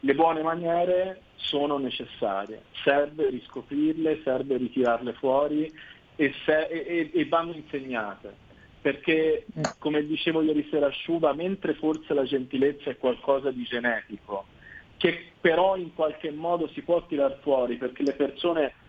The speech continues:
Speaker 1: nascono come
Speaker 2: Mm.
Speaker 1: un libro bianco, no? Con tanti fogli bianchi, non? E poi c'è chi nasce con una predisposizione piuttosto che nell'altra,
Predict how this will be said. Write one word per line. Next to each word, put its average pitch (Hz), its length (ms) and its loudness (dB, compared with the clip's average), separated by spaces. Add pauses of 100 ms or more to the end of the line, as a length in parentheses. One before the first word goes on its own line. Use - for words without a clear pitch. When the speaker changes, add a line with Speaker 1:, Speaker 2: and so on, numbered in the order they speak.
(300)
Speaker 1:
nascono 156 540 4
come 139 160 4
Speaker 2:
Mm. 139 100 4
Speaker 1:
un 139 100 4
libro 135 320 4
bianco, 110 580 0
no? 107 500 0
Con 117 320 -2
tanti 143 380 4
fogli 117 340 4
bianchi, 110 500 0
non? 120 300 2
E - 120 -6
poi 170 180 4
c'è 143 180 4
chi - 140 -2
nasce 147 320 2
con 156 100 2
una 143 80 2
predisposizione 147 800 0
piuttosto 127 440 -2
che 123 100 -2
nell'altra, 113 680 2